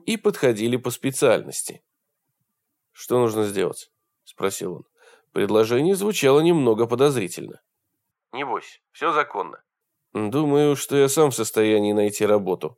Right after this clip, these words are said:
сказал Деннис. "Но большое спасибо за предложение". "Я просто хочу помочь",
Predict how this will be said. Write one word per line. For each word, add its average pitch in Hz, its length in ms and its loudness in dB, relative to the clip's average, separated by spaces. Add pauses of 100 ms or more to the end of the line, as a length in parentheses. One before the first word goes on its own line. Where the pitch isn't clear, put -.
сказал 98 400 -2
Деннис. 85 460 -10 (140)
"Но 135 180 2
большое 214 360 4
спасибо 175 440 -2
за 123 100 0
предложение". 120 760 0 (1080)
"Я 101 260 -2
просто 104 480 -6
хочу - 400 -10
помочь", 107 640 -10